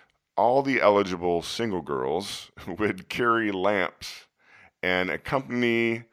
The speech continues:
the bridegroom and the bride and their entourage at night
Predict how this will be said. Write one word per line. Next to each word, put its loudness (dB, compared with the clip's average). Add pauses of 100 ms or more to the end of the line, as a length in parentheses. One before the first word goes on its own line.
(320)
the -6
bridegroom 6
and 0
the 0
bride 8
and 0
their 0
entourage -2 (760)
at 6
night 0